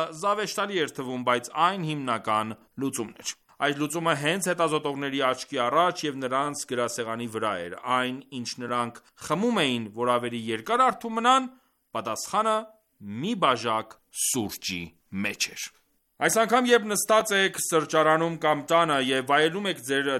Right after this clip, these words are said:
դառը սուրճը, լավ նայեք ձեր բաժակին։ Այս պարզ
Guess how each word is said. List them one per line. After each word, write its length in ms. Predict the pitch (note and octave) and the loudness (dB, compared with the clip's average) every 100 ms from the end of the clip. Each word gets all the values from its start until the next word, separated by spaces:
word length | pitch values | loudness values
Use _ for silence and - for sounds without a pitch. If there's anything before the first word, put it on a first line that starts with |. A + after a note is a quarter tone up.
| A#2+ B2 | -4 -2
դառը 420 | E3 G3 D#3 C3+ - | 2 2 2 0 -4
սուրճը, 600 | - - A#3 A3 D3+ C3 C#3+ | -8 -6 -6 -4 -2 2 2
լավ 220 | F3 - | 2 0
նայեք 300 | C#3 A#2+ A#2 G#2 | -2 0 -2 -4
ձեր 200 | A2+ A2 F#2+ _ G2+ | -2 -2 -4 _ -6
բաժակին։ 540 | A2 C3 C#3+ C#3 A2 A2 | -2 0 0 -2 -6 -4
Այս 240 | C3+ C3+ - | -4 -4 0
պարզ 360 | E3+ E3+ D#3 | 4 4 2